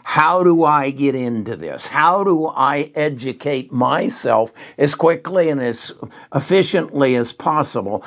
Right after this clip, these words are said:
so that I can do this? It's just like investing in the stock market. If you don't know what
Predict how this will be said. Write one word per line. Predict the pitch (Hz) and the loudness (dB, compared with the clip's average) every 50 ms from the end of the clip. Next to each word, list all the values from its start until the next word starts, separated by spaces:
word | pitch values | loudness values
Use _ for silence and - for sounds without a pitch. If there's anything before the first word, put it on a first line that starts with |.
| - - - | -14 -18 -12
so | - - 214 185 170 160 | -2 2 2 4 4 4
that | 147 147 143 139 143 143 - | 4 2 2 2 0 -2 -4
I | - 131 139 147 147 143 151 156 147 147 143 | -2 0 0 2 0 0 0 0 -2 -4 -4
can | - - 139 143 139 | -2 0 0 2 2
do | 139 156 143 127 | 2 2 0 2
this? | 120 104 90 - | 0 -2 -2 2
It's | 170 190 151 - - | 2 2 2 0 0
just | 156 180 196 185 - | 0 2 2 0 0
like | - 202 170 160 131 185 | -2 -2 -2 -2 -2 -6
investing | 160 143 143 139 139 135 - - 143 135 143 | -6 -4 -4 -4 -4 -6 -6 -6 -6 -4 -4
in | 139 123 123 | -4 -4 -4
the | 127 | -6
stock | - - - 131 131 135 - | -6 0 2 2 2 2 0
market. | - 120 113 101 - 117 98 92 - - - - - - | -2 -4 -4 -4 -4 -8 -12 -12 -14 -18 -20 -20 -10 -2
If | - 143 147 135 | 0 2 2 2
you | 139 143 151 165 156 | 4 2 2 2 2
don't | 110 - 139 131 147 147 147 - | 2 2 2 2 2 0 -2 -4
know | 147 139 143 147 165 | -2 -2 0 0 -2
what | 165 151 139 135 123 123 131 139 147 147 | -2 -2 -2 0 2 2 2 2 0 -2